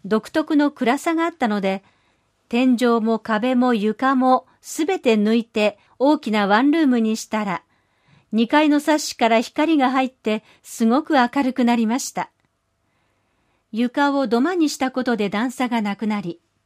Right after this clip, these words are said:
子供が走り回って遊べるのでよかったです。僕は縁側で四季を感じる時間が好きです。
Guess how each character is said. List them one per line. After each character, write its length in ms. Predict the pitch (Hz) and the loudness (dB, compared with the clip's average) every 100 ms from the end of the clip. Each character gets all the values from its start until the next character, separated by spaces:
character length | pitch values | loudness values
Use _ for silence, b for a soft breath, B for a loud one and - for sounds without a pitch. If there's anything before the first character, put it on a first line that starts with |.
| _ _ | _ _
子 140 | 233 | -2
供 240 | 226 269 262 | 2 2 2
が 140 | 262 | 0
走 280 | 254 233 302 | -2 -4 0
り 100 | 311 | 2
回 240 | 330 330 | 2 0
っ 40 | 339 | 0
て 160 | - | 2
遊 200 | 233 262 | 2 2
べ 140 | 262 269 | 0 2
る 80 | |
の 140 | 254 233 | 2 0
で 120 | 208 | 0
よ 140 | 208 | 0
か 120 | 262 302 | 0 -4
っ 80 | |
た 120 | - 185 | -4 -6
で 120 | 208 | -6
す。 240 | - - _ _ _ _ _ _ _ _ _ _ _ _ _ - | -8 -16 _ _ _ _ _ _ _ _ _ _ _ _ _ -6
僕 280 | 285 302 | -4 -2
は 220 | 240 233 b b b | 0 0 b b b
縁 220 | 226 277 | 2 4
側 280 | 277 262 254 | 4 2 2
で 160 | 247 | 2
四 160 | 254 - | 0 -2
季 160 | - 330 | 0 2
を 120 | 262 | 2
感 220 | 262 262 | 2 2
じ 120 | 254 | 2
る 100 | 247 | 0
時 140 | 202 214 | 0 -2
間 220 | 240 240 | 0 0
が 80 | 247 | -2
好 120 | 254 | -4
き 120 | - 226 | -4 -2
で 120 | 202 | -2
す。 240 | - - | -6 -16